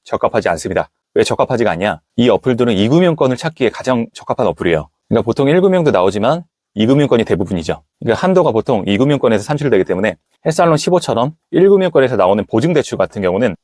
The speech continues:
잘 산출이 안 됩니다. 왜 그럴까요? 자, 햇살론 십오는 그 은행에서 별도의 수수료를 지급하지 않아요. 이 말은 뭐냐? 그 외적으로 이 금융권들은 이 금융권 자체 내에서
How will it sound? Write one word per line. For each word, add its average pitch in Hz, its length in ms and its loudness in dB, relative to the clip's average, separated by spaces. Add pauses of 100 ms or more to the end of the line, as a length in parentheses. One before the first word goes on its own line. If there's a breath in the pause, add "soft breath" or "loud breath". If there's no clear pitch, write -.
(100)
잘 110 160 -2
산출이 156 320 0
안 90 120 0
됩니다. 98 320 -4 (220)
왜 107 120 4
그럴까요? 98 340 0 (220)
자, 101 120 0
햇살론 175 360 0
십오는 151 420 -2 (180)
그 104 160 2
은행에서 131 280 2
별도의 113 300 0
수수료를 156 340 0
지급하지 113 380 -2
않아요. 85 360 -2 (160)
이 110 80 2
말은 131 200 2
뭐냐? 87 300 -2 (280)
그 117 100 0
외적으로 127 380 2
이 95 100 0
금융권들은 110 680 2 (220)
이 113 100 2
금융권 143 300 2
자체 104 260 -4
내에서 120 400 0